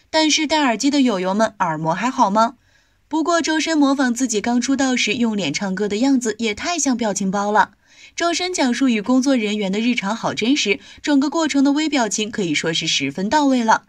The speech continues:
果然是周老板，员工们还要附和，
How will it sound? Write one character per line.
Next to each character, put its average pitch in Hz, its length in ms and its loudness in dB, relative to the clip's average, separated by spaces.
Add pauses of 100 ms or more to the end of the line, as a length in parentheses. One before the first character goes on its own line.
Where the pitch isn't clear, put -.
(300)
果 311 220 2
然 294 160 2
是 339 100 -2
周 349 180 0
老 269 200 2
板， 247 220 2
员 196 220 -4
工 220 200 0
们 208 120 -4
还 170 140 -8
要 160 140 -4
附 294 200 -2
和， 208 220 0